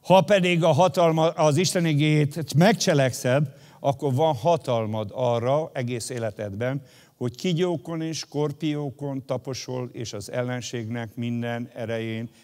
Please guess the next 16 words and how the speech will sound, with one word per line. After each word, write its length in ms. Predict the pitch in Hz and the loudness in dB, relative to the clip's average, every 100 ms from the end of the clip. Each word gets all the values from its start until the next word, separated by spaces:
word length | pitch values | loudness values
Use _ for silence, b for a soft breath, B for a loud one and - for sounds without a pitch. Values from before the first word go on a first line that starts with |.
| b | b
és 180 | 101 101 | -12 -10
semmi 640 | - 110 110 107 110 113 - | -6 -4 -4 -4 -6 -8 -12
nem 480 | 101 104 101 101 - _ | -10 -8 -8 -10 -14 _
árthat 520 | 87 92 - 90 85 _ - | -10 -10 -12 -14 -16 _ -20
neked. 360 | 85 - 69 - - _ _ b b b b b b b | -20 -16 -18 -18 -20 _ _ b b b b b b b
Tehát 280 | 143 147 - | 0 0 2
ezt 240 | 208 180 | 2 2
egy 160 | 190 180 | 0 2
egész 420 | 202 175 175 - | 0 2 0 0
életművében 1040 | 196 185 175 151 143 147 135 139 123 131 123 | 2 4 6 4 4 2 2 2 2 0 -2
kell 240 | - 135 | 0 2
látni, 580 | 123 120 113 131 180 175 147 | 4 4 2 2 0 0 -2
nem 180 | 139 | -2
csak 220 | 151 123 110 | 0 -2 -2
egy 180 | 107 | -2
esetben 720 | 107 - 107 110 127 151 170 | -4 -2 -4 0 0 0 -2